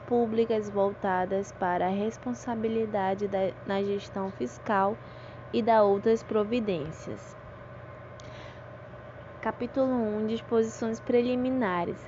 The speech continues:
Artigo primeiro. Esta lei complementar estabelece normas de noção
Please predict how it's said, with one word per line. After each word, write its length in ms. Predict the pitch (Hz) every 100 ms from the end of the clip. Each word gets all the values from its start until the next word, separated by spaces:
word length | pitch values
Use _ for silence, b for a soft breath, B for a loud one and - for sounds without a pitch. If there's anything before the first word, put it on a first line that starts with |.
| -
Artigo 520 | 233 233 - 247 233
primeiro. 680 | 226 269 262 196 175 180 185 - - - - B B B B -
Esta 320 | - 254 359
lei 160 | 330 285
complementar 1040 | - 226 208 208 190 180 196 202 190 185 -
estabelece 960 | 202 - 202 196 190 180 180 202 -
normas 640 | 190 180 180 196 190 190 190
de 100 | 190
noção 760 | 190 185 190 - 185 190 208